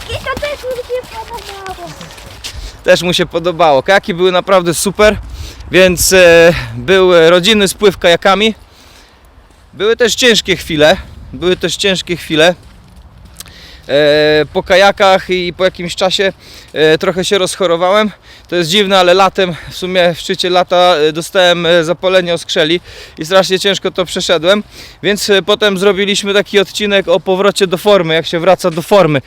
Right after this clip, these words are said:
Speaker 2: E, zrobiliśmy odcinek o, e, tak zwanym rockingu, czyli o marszobiegu z plecakami.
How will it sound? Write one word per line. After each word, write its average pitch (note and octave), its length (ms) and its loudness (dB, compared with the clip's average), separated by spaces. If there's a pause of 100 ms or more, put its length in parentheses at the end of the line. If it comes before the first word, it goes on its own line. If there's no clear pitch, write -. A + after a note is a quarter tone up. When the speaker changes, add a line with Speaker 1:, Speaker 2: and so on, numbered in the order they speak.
Speaker 2:
E, E3+ 280 4
zrobiliśmy G3 500 -2
odcinek G3 520 -2
o, E3 460 4 (380)
e, D3+ 60 -2
tak E3 160 -2
zwanym F3+ 520 -2
rockingu, G#3+ 760 0 (360)
czyli F3+ 280 -2
o E3+ 180 0
marszobiegu F3+ 680 0
z - 80 -12
plecakami. G3+ 720 0